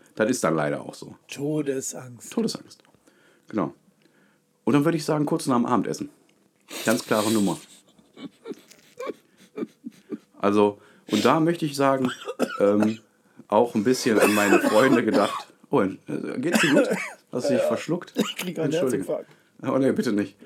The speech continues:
Speaker 2: Ja.
Speaker 1: Du bist der, der sich damit auskennt. Das geht nicht.
Speaker 2: <coughs>
Speaker 1: Alles gut?
Speaker 2: Ja, ja, ich
Speaker 1: Müssen
Speaker 2: muss
Speaker 1: wir mal
Speaker 2: nur
Speaker 1: machen?
Speaker 2: Nee, nee, alles gut.
Speaker 1: Brauchen wir Sanitäter?
Speaker 2: Ja, ich brauch, äh, Johnny Walker. Nee,
Speaker 1: Johnny
Speaker 2: brauch ich auch nicht.
Speaker 1: Walker.
Speaker 2: Ich, oder was Leckeres zu trinken.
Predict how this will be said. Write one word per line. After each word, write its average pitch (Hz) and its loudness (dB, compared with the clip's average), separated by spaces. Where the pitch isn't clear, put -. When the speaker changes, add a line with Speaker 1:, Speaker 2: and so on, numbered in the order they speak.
Speaker 2:
Ja. 170 -10
Speaker 1:
Du 143 -4
bist 110 -6
der, 107 4
der 98 0
sich 90 -6
damit 87 -2
auskennt. - -2
Das - -8
geht 147 0
nicht. 85 -6
Speaker 2:
<coughs> - 0
Speaker 1:
Alles 196 0
gut? 160 2
Speaker 2:
Ja, 170 0
ja, 151 2
ich 147 -2
Speaker 1:
Müssen 151 0
Speaker 2:
muss 139 4
Speaker 1:
wir 139 6
mal 127 4
Speaker 2:
nur 208 0
Speaker 1:
machen? 214 0
Speaker 2:
Nee, 202 -2
nee, 175 0
alles 180 -2
gut. 165 -4
Speaker 1:
Brauchen 143 -4
wir 139 0
Sanitäter? 156 0
Speaker 2:
Ja, 156 -4
ich 147 -8
brauch, 160 -2
äh, 160 0
Johnny 143 -4
Walker. 139 -4
Nee, 147 0
Speaker 1:
Johnny - 0
Speaker 2:
brauch 156 4
ich 156 2
auch 170 2
nicht. 147 -4
Speaker 1:
Walker. 170 -8
Speaker 2:
Ich, - -10
oder 202 2
was 170 0
Leckeres 156 -2
zu 131 -10
trinken. 127 -12